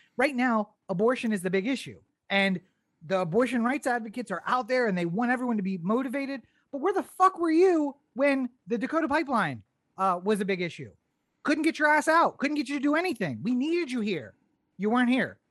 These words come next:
Okay. Now you want them to come out for you. But now they don't want to 'cause you didn't come out for their thing.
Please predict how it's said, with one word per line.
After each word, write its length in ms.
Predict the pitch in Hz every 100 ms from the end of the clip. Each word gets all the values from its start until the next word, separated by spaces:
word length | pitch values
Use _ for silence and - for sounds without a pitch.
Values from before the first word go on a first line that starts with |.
| _
Okay. 360 | 202 214 202 220 _ _ _ _ _ _
Now 220 | 185 240
you 180 | 262 233
want 160 | 269 202
them 140 | 233
to 60 | 233
come 120 | 240
out 140 | 226
for 80 | 240
you. 260 | 294 370 107 _ -
But 200 | 185 - _
now 240 | 196 208
they 100 | 226
don't 140 | 240 269
want 160 | 370
to 120 | - 151
'cause 220 | 156 139
you 60 |
didn't 140 | 175 214
come 100 | 247
out 100 | 262
for 80 | 320
their 180 | 392
thing. 180 | 381 156